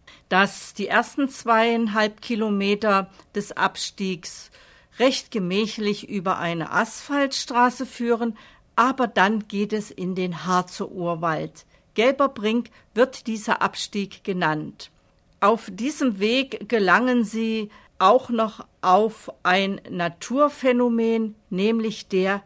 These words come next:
verdeckten Ilse. Bald darauf wird Ihnen alles bekannt vorkommen. Sie sind wieder im Ilsetal angelangt, das Sie ja schon vom Aufstieg her kennengelernt haben.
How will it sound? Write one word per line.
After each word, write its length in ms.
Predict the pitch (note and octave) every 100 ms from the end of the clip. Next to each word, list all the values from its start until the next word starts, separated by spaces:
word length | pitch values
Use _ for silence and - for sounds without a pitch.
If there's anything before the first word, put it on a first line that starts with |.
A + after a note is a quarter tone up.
| _
verdeckten 680 | - - G3+ G3+ G3 - G3
Ilse. 800 | - F#3 F#3 E3 - E3+ D#3 F#3+ _ _
Bald 340 | G#3 B3+ C4+ C4
darauf 420 | G#3+ G#3 G#3 -
wird 320 | G3+ B3+ -
Ihnen 280 | A3+ G#3+ G3+
alles 420 | - A3+ D4 - -
bekannt 520 | F3+ E3 F3+ G#3+ C4+
vorkommen. 720 | - B3+ B3 B3 A3+ A3+ G#3+ - _
Sie 200 | - D4+
sind 320 | C#4 A#3+ F#3+
wieder 340 | A3 G#3+ G#3+ - _ -
im 160 | E3
Ilsetal 800 | - A#3 A#3 A#3 G#3+ G#3 F#3+ F#3
angelangt, 640 | - F#3 F#3 F#3 F3 F3 E3 - - -
das 180 | G#3 G#3
Sie 80 |
ja 160 | G#3+ F#3+
schon 420 | - G3+ F#3 F3 - _
vom 240 | - F3 -
Aufstieg 800 | D3 G3+ C4 - - A3+ G#3+
her 420 | - F3+ F3+ F#3 F#3 _ _ -
kennengelernt 800 | A3 G#3 F#3+ F#3+ E3+ E3 E3 E3
haben. 500 | E3 D#3+ - -